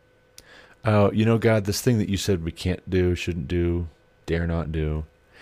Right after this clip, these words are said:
"Yeah, you know about that. Sometimes people really, really, really wanna do that thing, actually. They really, really want to.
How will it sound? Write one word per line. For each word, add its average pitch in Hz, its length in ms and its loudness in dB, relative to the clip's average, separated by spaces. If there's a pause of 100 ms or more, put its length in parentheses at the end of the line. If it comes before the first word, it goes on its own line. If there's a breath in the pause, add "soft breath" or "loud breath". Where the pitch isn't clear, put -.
(260 loud breath)
"Yeah, 85 460 2
you 107 120 -2
know 139 140 2
about 92 500 2
that. 69 640 -4 (1040 loud breath)
Sometimes 82 1300 -2 (640)
people 101 720 0 (180)
really, 107 440 -4
really, 98 300 -4
really 95 360 -4
wanna 92 240 -4
do 90 180 -4
that 85 280 -6
thing, 69 480 -8 (240)
actually. - 720 -12 (200)
They 87 140 -6
really, 92 420 -2
really 80 240 -4
want 71 280 -8
to. - 220 -12